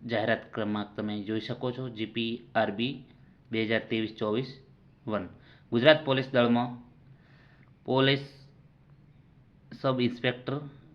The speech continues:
કેડરની બિન હથિયારી પોલીસ સબ ઇન્સ્પેક્ટર તથા લોક રક્ષકની કેડરની બિન હથિયાર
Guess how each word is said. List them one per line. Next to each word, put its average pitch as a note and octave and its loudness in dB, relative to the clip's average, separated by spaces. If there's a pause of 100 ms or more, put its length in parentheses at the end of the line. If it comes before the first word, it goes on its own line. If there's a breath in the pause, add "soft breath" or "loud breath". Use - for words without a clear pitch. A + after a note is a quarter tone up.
કેડરની B2 4
બિન B2 4
હથિયારી B2 0 (280)
પોલીસ B2+ 0
સબ A#2+ -2
ઇન્સ્પેક્ટર A#2+ -2
તથા A#2 -2
લોક A#2+ 0
રક્ષકની A#2 -2
કેડરની A2 -2
બિન B2+ 2
હથિયાર A#2 -4